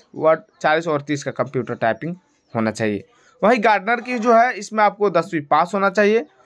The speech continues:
और शारीरिक रूप से स्वस्थ होना चाहिए और साइकिल चलाना आपको आता है तो आप आवेदन कर पाएंगे। ये तो हो गया क्वालिफिकेशन। अब आपका जो उम्र की कैलकुलेशन कैसे किया जाएगा, उस पे हम देखते हैं। इसमें आपको आवेदन करने के लिए आपको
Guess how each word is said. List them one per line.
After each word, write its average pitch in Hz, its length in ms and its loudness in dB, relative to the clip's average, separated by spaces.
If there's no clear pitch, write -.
और 247 140 4
शारीरिक 240 400 0
रूप 247 140 -10
से 226 140 -6
स्वस्थ 180 360 0
होना 190 180 0
चाहिए 196 260 2
और 185 160 6
साइकिल 165 340 -2
चलाना 151 380 0
आपको 139 220 0
आता 127 220 2
है 170 80 -6
तो 165 100 -8
आप 113 120 -2
आवेदन 113 340 -2
कर 113 160 -2
पाएंगे। 101 340 -6
ये 262 100 4
तो 294 140 4
हो 294 60 4
गया 277 160 2
क्वालिफिकेशन। 160 680 0
अब 269 240 2
आपका 226 300 0
जो 233 140 0
उम्र 269 240 0
की 247 160 -2
कैलकुलेशन 185 680 0
कैसे 160 280 -2
किया 147 220 0
जाएगा, 143 340 0
उस 165 120 -12
पे 165 100 -4
हम 139 200 -2
देखते 117 260 -8
हैं। 107 180 -8
इसमें 240 300 0
आपको 269 320 2
आवेदन 220 360 2
करने 233 300 0
के 220 100 -8
लिए 240 200 -2
आपको 214 520 2